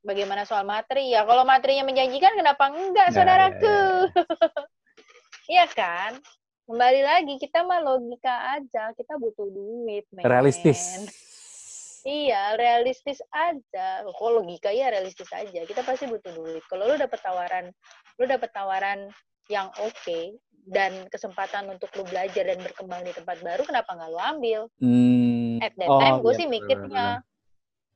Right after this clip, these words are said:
Speaker 1: At that time, gue mikirnya, ya udah, gue ambil aja. It-, itu buat men-challenge diri gue.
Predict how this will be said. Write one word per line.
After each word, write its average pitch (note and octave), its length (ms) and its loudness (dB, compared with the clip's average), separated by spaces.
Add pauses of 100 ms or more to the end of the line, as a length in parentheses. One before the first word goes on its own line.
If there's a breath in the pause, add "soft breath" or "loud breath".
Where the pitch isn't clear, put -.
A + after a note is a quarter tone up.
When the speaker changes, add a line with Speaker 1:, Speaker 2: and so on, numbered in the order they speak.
(100)
Speaker 1:
At G#3 140 -6
that F3+ 160 -8
time, C4+ 160 -2
gue C#4+ 120 -4
mikirnya, C4+ 380 0
ya G3 160 -6
udah, A4 200 2
gue A3 160 -6
ambil F#3+ 240 -8
aja. B3+ 260 -2 (1400)
It-, - 260 -20
itu G#3+ 240 -6
buat A3+ 260 2
men-challenge G#3 540 -8
diri G3 260 -12
gue. F3+ 300 -12